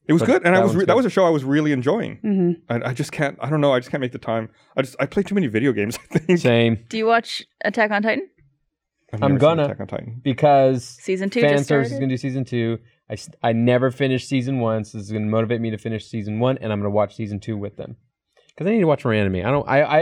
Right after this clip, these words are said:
Speaker 2: every time I watch anime, I enjoy it, and I just don't make an effort to insert it into, like, my media consumption.
Speaker 4: Yeah, me too.
Speaker 2: Um, but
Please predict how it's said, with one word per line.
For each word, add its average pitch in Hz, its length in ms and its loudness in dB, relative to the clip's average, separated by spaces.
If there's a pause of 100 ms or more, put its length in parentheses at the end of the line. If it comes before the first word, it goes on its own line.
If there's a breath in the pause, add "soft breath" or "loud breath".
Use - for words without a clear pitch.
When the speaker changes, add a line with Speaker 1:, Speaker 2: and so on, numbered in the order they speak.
Speaker 2:
every 190 160 2
time 202 140 2
I 175 80 4
watch 208 260 4
anime, 214 380 2
I 151 100 2
enjoy 147 360 4
it, 180 40 2
and 139 100 -2
I 131 40 0
just 131 120 -4
don't 143 100 0
make 127 120 2
an 123 80 -2
effort 123 320 -2
to 120 120 -2
insert 131 500 0
it 123 60 -4
into, 123 340 -2
like, 110 180 0
my 110 140 -4
media 110 320 -2
consumption. 147 580 -8
Speaker 4:
Yeah, 170 340 -4
me 180 120 -6
too. - 80 0
Speaker 2:
Um, 98 580 0 (400)
but 107 300 2